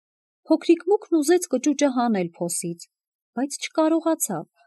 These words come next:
ուժը չէր պատում։ Այն ժամանակ նա գրպաններն ու փեշը ոսկով լցրեց ու սուս ու փուս վերադարձավ պալատ։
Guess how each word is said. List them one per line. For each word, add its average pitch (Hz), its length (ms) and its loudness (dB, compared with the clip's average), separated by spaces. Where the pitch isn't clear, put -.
ուժը 359 300 4
չէր 277 280 2
պատում։ 175 420 -6
Այն 294 160 4
ժամանակ 320 600 2
նա 214 160 4
գրպաններն 285 800 4
ու 175 80 -2
փեշը 330 400 2
ոսկով 202 560 -2
լցրեց 339 460 2
ու 359 140 2
սուս 539 320 0
ու 440 140 6
փուս - 260 2
վերադարձավ 190 720 -4
պալատ։ 170 420 -6